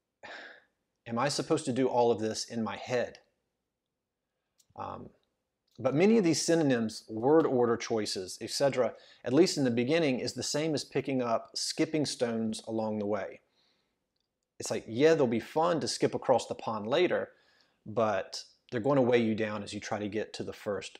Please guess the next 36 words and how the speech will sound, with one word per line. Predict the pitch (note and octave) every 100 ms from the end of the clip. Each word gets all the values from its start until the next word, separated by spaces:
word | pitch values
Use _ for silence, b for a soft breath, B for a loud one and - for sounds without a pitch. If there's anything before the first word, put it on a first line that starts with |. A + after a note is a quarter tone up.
| -
goalpost. | F#2+ F#2 - F#2 - - - B B B B B B
So | - A#2+
my | G#2+ B2 D#3+
advice | D#3 C3 B2 A#2+ -
is | A2+
to | A2+
bypass | G#2 G#2 B2 B2+ A#2 A2 G#2+ - -
this | G#2+ G#2 G#2 -
discouraging | - A2 - - A#2+ A2+ G#2+ G#2
phase | - G2+ G2 G2+ -
and | G#2
start | - C3 C3+ A#2
with | A2
what | A2+ A#2
you | A#2
can | G#2+ A2+
already | A2 A2 G#2+ G2
say. | F#2 - A2 G#2 - - _ b b b b b
Uh, | - F#2+ F#2+
remember, | G#2+ C3 C3+
the | G#2
goal | G2+ A#2+ A#2+ A#2
in | A2+ A2
the |
beginning | G2+ G#2 B2 C#3 C3+ B2+ B B
is | G#2
to | -
be | G2+ G#2
understood. | G2 F#2 - A2 G2 - _ _ _ _ _ _ _ _ _ _ -
And | A#2+
exercising | C3+ C3 B2+ C#3 A#2+ A#2
your | B2+ B2+
courage | - C#3+ C3 B2
to | -
speak | G#2 - C3+ F3+
it. | - -